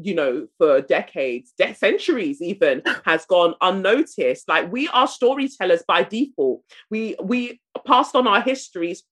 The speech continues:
Speaker 1: orally. So why do you think that we can't translate or transpose those same stories into written form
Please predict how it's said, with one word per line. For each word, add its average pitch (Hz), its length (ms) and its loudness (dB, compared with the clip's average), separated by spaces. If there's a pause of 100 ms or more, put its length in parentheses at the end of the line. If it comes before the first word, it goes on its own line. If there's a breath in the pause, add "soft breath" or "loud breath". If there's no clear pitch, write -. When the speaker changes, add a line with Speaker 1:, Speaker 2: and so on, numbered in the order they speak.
Speaker 1:
orally. 185 640 4 (140 loud breath)
So 285 120 2
why 226 280 6
do 240 120 -6
you 240 160 2
think 254 480 -4
that 185 300 4 (260)
we 214 200 -6
can't 208 380 -2
translate 202 640 0
or 170 120 2
transpose 190 540 -2
those 170 220 2
same 196 200 0
stories 190 500 -4
into 180 200 -8
written 185 400 -8
form 175 260 4